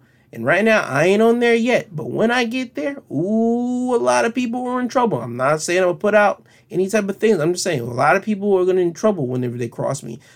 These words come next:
They're gonna be blackballed for real, for real. But getting back to my point with this Marjorie Greene lady, she compared this.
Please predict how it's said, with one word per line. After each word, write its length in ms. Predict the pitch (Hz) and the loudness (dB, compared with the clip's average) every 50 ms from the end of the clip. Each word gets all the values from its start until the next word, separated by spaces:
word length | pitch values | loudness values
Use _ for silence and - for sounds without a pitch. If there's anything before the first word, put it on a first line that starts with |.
| _ _ | _ _
They're 120 | - 131 160 | -4 -2 0
gonna 140 | 180 190 143 | 0 0 0
be 100 | 120 113 | -2 -4
blackballed 720 | - - - 151 165 170 151 - 170 - 139 131 127 - | -6 -4 0 2 2 2 0 -2 -2 0 0 0 -2 -4
for 160 | - - - | -8 -14 -16
real, 320 | - 110 120 190 220 190 151 | -12 -2 4 6 6 6 4
for 140 | - 139 | 0 -4
real. 280 | 123 127 117 - - - - | -6 -6 -6 -6 -8 -14 -18
But 160 | _ - 160 | _ -20 -14
getting 260 | - 208 254 320 339 277 | -8 -4 0 0 2 2
back 180 | 302 269 233 - | 2 0 0 -2
to 80 | - | -2
my 100 | 196 156 | -2 -2
point 260 | 151 - - 185 156 | -2 -2 -2 -2 -2
with 100 | 131 131 | -2 -4
this 100 | 143 131 | -6 -6
Marjorie 480 | 139 127 139 151 151 139 - 143 135 123 | -4 -2 2 2 2 0 0 -4 -4 -4
Greene 300 | 123 127 127 120 117 113 | -4 -4 -4 -4 -4 -6
lady, 260 | 110 110 104 - - _ _ _ _ _ _ _ _ _ _ _ _ | -8 -12 -14 -18 -20 _ _ _ _ _ _ _ _ _ _ _ _
she 360 | _ - - - 269 277 294 | _ -12 -8 -4 -4 -4 -4
compared 880 | - 269 233 202 165 - _ - - 247 247 233 180 123 - - - _ _ _ _ _ _ _ _ _ _ _ _ _ _ _ _ | -2 0 0 0 -2 -6 _ -8 -4 0 2 4 2 2 0 -6 -12 _ _ _ _ _ _ _ _ _ _ _ _ _ _ _ _
this. 460 | - 147 151 175 180 - 220 - - | -8 -4 0 2 2 2 0 -4 -12